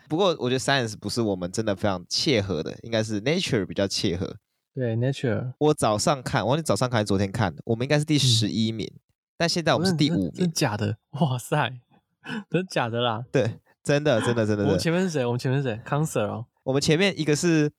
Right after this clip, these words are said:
Speaker 1: 你所不知道的昆虫世-，呃，你所不知道的动物世界，是第一名。
Speaker 2: 哦。诶，前面不要有好奇五先生吗？
Speaker 1: 对。没有，
Speaker 2: 你知道好奇五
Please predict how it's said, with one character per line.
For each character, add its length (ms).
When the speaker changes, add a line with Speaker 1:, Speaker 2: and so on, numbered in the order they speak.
Speaker 1:
你 140
所 200
不 100
知 140
道 100
的 100
昆 300
虫 240
世-， 280
呃， 140
你 80
所 80
不 80
知 60
道 80
的 20
动 220
物 140
世 200
界， 360
是 80
第 240
一 40
名。 80
Speaker 2:
哦。 420
诶， 80
前 160
面 80
不 80
要 120
有 40
好 160
奇 160
五 80
先 180
生 160
吗？ 180
Speaker 1:
对。 1120
没 220
有， 0
Speaker 2:
你 0
知 20
道 100
好 80
奇 140
五 20